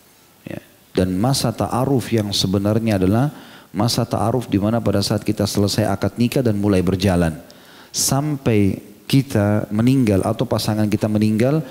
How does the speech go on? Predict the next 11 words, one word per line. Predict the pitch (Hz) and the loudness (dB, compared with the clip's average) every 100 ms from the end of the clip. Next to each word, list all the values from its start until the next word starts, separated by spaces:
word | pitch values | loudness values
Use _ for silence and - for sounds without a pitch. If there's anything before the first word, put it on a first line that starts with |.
| - 127 | -4 -2
itu | - | 0
baru | 143 123 | 2 2
berhenti | 110 123 131 110 | 2 2 0 0
masa | 101 95 95 | 0 2 0
ta'arufnya. | 90 87 90 92 80 73 73 - _ _ _ _ _ _ _ _ - | -2 0 0 -2 -4 -10 -10 -20 _ _ _ _ _ _ _ _ -12
Karena | - 92 | -2 0
kita | 107 143 | 0 0
ta'aruf | 123 123 143 - | -2 -2 -2 0
tuh | 170 | 0
setiap | - - 104 | 0 0 2
hari. | 98 92 85 | 2 2 0